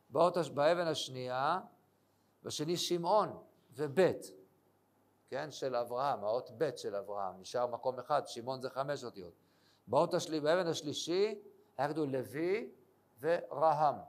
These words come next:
יש לנו שש אותיות, לוי, ורש, מם, ככה נגמר אברהם גם. ככה וכולי. ובאבן של יוסף, אז מה נכתב? נכתב יוסף,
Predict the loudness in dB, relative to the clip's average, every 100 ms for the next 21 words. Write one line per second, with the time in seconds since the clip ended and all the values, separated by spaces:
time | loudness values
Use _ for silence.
0 | -18 _ _ _ _ _ -12 -10 -8 -8
1 | -8 -8 -6 -6 -6 -8 -4 0 0 0
2 | -10 -20 _ -2 0 0 0 -2 -2 0
3 | 2 4 2 0 2 2 4 0 2 6
4 | 6 6 2 -6 -8 _ _ _ _ _
5 | _ 2 6 6 8 6 0 -6 -6 -2
6 | -2 -2 -8 _ _ _ _ _ _ -2
7 | 2 4 4 2 4 6 6 4 0 2
8 | 0 0 -2 0 0 0 -8 -12 -4 0
9 | 0 -2 -2 0 0 -4 -8 -6 -6 -8
10 | -4 2 2 2 -2